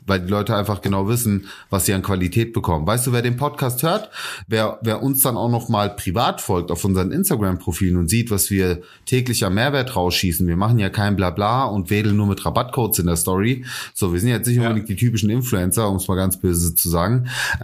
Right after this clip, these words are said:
Speaker 1: Der, der wird wissen, dass auf dem Seminar, wenn wir beide dort zusammen auftreten, uns auch wirklich Gedanken machen, dass wir den Leuten halt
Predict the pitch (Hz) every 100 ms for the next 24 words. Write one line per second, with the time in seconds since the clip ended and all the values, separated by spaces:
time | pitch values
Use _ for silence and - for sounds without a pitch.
0 | - 101 95 98 95 104 104 123 127 107
1 | 95 - - 95 95 85 87 90 113 131
2 | 92 90 107 101 107 110 95 101 98 -
3 | - _ - 73 - 92 113 139 113 123
4 | 127 131 131 135 131 82 95 - 87 113
5 | 117 - 92 104 123 101 95 95 92 -
6 | - - 87 101 92 92 95 95 90 90